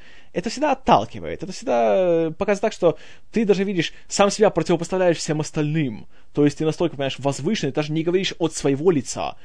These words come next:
а ты представляешься, э, ты посредник для самого себя. Это тоже безумно раздражает и никакого желания слушать не вызывает. И опять же, не нужно слишком серьезно к самому к себе относиться. Нужно, я считаю, уметь, э, знаете,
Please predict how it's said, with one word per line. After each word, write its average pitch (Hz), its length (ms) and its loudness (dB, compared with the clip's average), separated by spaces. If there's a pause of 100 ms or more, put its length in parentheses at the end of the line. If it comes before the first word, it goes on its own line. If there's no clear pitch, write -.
(120)
а 127 140 2
ты 208 160 -2
представляешься, 160 720 2 (300)
э, 135 260 0
ты 175 80 6
посредник 170 800 2
для 147 180 0
самого 147 320 -2
себя. 110 420 -6 (220)
Это 202 140 0
тоже 180 160 0
безумно 139 400 -2
раздражает 170 560 4
и 151 440 -2
никакого 170 380 2
желания 156 320 0
слушать 170 280 -4
не 131 100 -4
вызывает. 110 600 -4 (920)
И 190 60 2
опять 220 160 2
же, 156 120 2 (280)
не 190 180 0
нужно 254 260 -2
слишком 226 280 -4
серьезно 208 400 -2
к - 20 -8
самому 170 240 -4
к - 40 -12
себе 135 200 0
относиться. - 560 -8 (320)
Нужно, 226 640 0
я 202 60 0
считаю, 214 380 2
уметь, 214 600 -4
э, 156 500 0 (680)
знаете, 160 260 -2